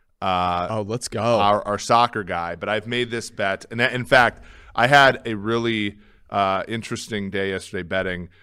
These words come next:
Speaker 1: um, some college basketball for our friend David Solfaro. But I, um, Nashville tonight. Oh, that's not, that's, it's not, we're not gonna be posted by then. I'm gonna take Na-, just take Nashville in the,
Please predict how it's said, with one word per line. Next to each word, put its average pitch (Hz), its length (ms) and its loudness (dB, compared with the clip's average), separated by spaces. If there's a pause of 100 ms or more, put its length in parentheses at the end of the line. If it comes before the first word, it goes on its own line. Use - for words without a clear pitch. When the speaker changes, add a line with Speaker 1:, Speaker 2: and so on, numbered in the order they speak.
(320)
Speaker 1:
um, 95 540 -2
some 104 220 -12
college 101 340 -4
basketball 101 420 -6
for 98 160 -10
our 92 60 -8
friend 98 220 -10
David 92 220 -8
Solfaro. 90 560 -6 (100)
But 123 360 2 (1080)
I, 151 600 6 (280)
um, 98 480 -4 (580)
Nashville 113 680 -2
tonight. 101 720 -6 (160)
Oh, 127 180 -16
that's 110 220 -10
not, 110 260 -8
that's, 107 200 -16
it's 113 280 -14
not, 123 100 -2
we're 123 100 -2
not 120 100 -2
gonna 120 80 -12
be 107 80 -8
posted 101 420 -8
by 80 140 -10
then. 78 280 -18 (560)
I'm 147 120 4
gonna 196 120 2
take 151 240 -2
Na-, 131 140 -2 (100)
just 143 240 -4
take 196 180 2
Nashville 135 520 2
in 113 320 -4
the, 101 440 -4